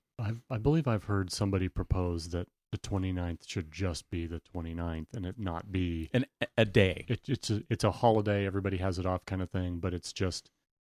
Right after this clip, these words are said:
Speaker 1: it's just, it's not Monday, Tuesday, Wednesday. It is just the twenty-ninth of February.
Speaker 2: That would screw all the calendars up,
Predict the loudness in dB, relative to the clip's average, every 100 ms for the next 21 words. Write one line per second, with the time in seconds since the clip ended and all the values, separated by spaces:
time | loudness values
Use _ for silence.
0 | _ -2 -2 -2 -4 -6 -8 -10 -6 -2
1 | 0 0 0 2 0 2 0 2 2 2
2 | 0 0 0 -2 -2 -2 -2 -2 -4 -4
3 | _ -8 -4 -2 0 0 -4 -2 -2 -2
4 | -2 2 2 2 -2 0 2 4 2 0
5 | 0 0 0 -2 -6 -10